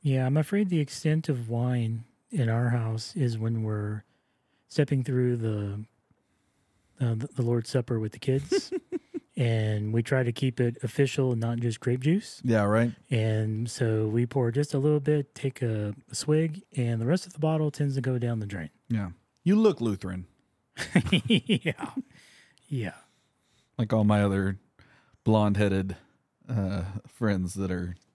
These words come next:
Speaker 2: of the, of the Lutheran persuasion.
Speaker 1: I borrowed the idea from the Catholics.
Speaker 2: There you go.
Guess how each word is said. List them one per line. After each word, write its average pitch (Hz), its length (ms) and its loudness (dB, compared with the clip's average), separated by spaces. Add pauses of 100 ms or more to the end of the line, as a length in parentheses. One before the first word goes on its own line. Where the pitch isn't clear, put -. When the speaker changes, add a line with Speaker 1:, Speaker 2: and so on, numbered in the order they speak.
(2000)
Speaker 2:
of 107 180 0
the, 101 100 4
of 110 300 2
the 110 120 2
Lutheran 104 560 2
persuasion. 90 720 -6 (300)
Speaker 1:
I 156 80 0
borrowed 156 320 2
the 135 100 0
idea 123 260 0
from 139 140 0
the 127 80 2
Catholics. 123 560 -4 (180)
Speaker 2:
There 107 120 2
you 104 140 0
go. 101 160 2